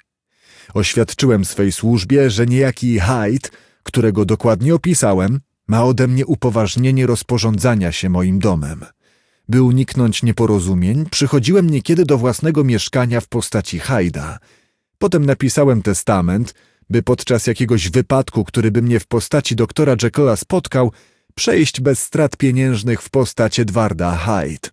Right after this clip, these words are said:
W ten sposób, ubezpieczywszy się na wszystkie strony,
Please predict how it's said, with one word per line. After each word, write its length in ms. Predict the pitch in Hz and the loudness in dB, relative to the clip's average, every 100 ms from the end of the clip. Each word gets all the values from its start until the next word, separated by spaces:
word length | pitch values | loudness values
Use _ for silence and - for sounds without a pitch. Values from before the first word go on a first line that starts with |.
| _ _ _ _ _ _ _ _ | _ _ _ _ _ _ _ _
W 100 | - | -2
ten 200 | 120 135 | 0 0
sposób, 600 | - 110 95 123 139 - | 0 -2 0 -4 -4 -2
ubezpieczywszy 800 | 110 117 - 120 - 143 - 101 | 2 2 2 0 2 0 0 -4
się 160 | - 113 | 0 2
na 140 | 104 | 2
wszystkie 520 | - - 143 - 107 | 0 0 0 0 -2
strony, 420 | - - 127 113 | 0 0 0 2